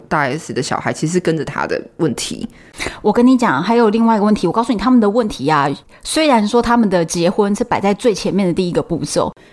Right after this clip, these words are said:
Speaker 2: 但是他们后面的问题，我感觉也不比一般人轻松。因为你看哦，具俊晔的妈妈感觉是跟这个儿子
Speaker 1: 爆热哦。
Speaker 2: 就很强连结。
Speaker 1: 对，强连结。
Speaker 2: 对，好，那我们来看看大 S 妈妈。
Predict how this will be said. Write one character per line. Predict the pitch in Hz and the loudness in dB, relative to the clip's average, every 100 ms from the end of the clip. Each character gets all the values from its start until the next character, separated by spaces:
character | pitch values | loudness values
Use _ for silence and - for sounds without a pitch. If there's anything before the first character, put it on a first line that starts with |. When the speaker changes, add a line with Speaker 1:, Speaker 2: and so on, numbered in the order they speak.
| - | -2
Speaker 2:
但 | 302 | 0
是 | 320 | 2
他 | 302 | 2
们 | 269 233 | 2 2
后 | 262 | 2
面 | 254 220 | 2 2
的 | |
问 | 202 226 | 0 -2
题， | - | 0
我 | 170 | 0
感 | 196 165 | 2 0
觉 | 143 160 | 0 -2
也 | |
不 | 139 233 | 0 -2
比 | 101 | -2
一 | - | -4
般 | 180 170 | -2 0
人 | 143 123 | 0 -2
轻 | - 156 175 | -2 0 0
松。 | 190 170 151 165 - - | -2 0 0 -2 -4 2
因 | |
为 | 311 | 2
你 | 208 | 2
看 | 226 202 | 0 -2
哦， | |
具 | 196 277 | 0 0
俊 | 254 | 4
晔 | 262 | 4
的 | 202 | 4
妈 | 190 185 | 2 2
妈 | 190 185 | 2 0
感 | 180 139 | 0 -2
觉 | 139 | 0
是 | 135 240 202 | 0 2 2
跟 | 247 254 | 4 2
这 | 254 269 | 2 0
个 | 175 | 2
儿 | 180 170 | 4 6
子 | |
Speaker 1:
爆 | 170 | 6
热 | 143 135 | 4 4
哦。 | 135 139 190 - | 2 0 -2 -4
Speaker 2:
就 | 247 | -2
很 | 233 180 | 0 -2
强 | 165 190 175 | -2 -2 0
连 | 190 160 | 2 2
结。 | 170 135 104 202 | 0 0 -2 -2
Speaker 1:
对， | - 185 76 185 - | -2 -2 -4 -12 -14
强 | - 160 170 | -2 0 2
连 | 151 | 2
结。 | 160 - - - 214 | 2 0 -2 -4 -6
Speaker 2:
对， | - 190 | -4 -4
好， | - 156 | -2 -2
那 | 220 254 - | 0 0 -2
我 | |
们 | 185 | -2
来 | 180 | -2
看 | 185 214 | -2 -2
看 | 214 196 170 | 0 0 0
大 | - 190 | -2 -2
S | 202 - | -2 -2
妈 | 90 | -2
妈。 | 104 226 | -2 -4